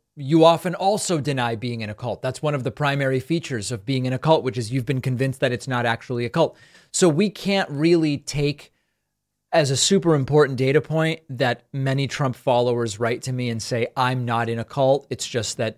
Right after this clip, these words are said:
you know, Joe Biden's a criminal and he, he's been replaced by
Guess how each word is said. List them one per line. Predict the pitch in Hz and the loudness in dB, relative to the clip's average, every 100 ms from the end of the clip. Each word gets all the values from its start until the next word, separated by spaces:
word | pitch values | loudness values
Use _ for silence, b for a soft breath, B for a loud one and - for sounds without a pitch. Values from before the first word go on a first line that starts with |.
| 131 | -6
you | 123 | -4
know, | 104 98 | -2 -4
Joe | 101 123 117 | -2 0 2
Biden's | 110 110 107 104 | 2 0 -2 -6
a | 110 | -6
criminal | 127 120 113 117 110 | -4 -2 0 0 2
and | 101 98 95 | 0 -2 -4
he, | 101 123 | -6 -4
he's | 117 104 | -4 -2
been | 117 | -2
replaced | 104 - 117 107 - | -2 -2 -2 -2 -2
by | 104 98 | 0 0